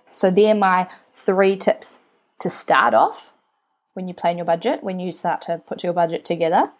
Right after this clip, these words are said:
That way you can know the balance of your bank account and what's coming up and how much you can realis-, realistically <laughs> afford and spend and save in the lead up to your wedding day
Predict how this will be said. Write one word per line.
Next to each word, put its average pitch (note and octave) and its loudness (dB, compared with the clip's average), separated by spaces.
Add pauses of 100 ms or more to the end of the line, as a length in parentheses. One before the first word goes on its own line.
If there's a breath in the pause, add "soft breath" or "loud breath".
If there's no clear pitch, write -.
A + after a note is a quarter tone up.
(140)
That F#3+ 4
way F#3+ 6
you E3+ -4
can F3 -4
know D#3+ 4 (200)
the F3+ 0
balance E3 2
of E3+ 0
your D#3+ 2
bank D#3+ 0
account D#3 0
and D#3 -4
what's - -8
coming F3+ 0
up C#4 0
and F#3 -4
how D#3 0
much D#3 -4
you - -8
can - -10
realis-, D#3 -4 (100)
realistically F#3+ 0
<laughs> - 2
afford F#3 2
and F3+ -2
spend G#3 -2 (320 loud breath)
and A#3 2
save C#3+ -2 (220)
in E3 -4
the D#3+ -2
lead D3+ 2
up C3 -4
to D3+ -2
your D3 0
wedding C#3 -6
day E3 0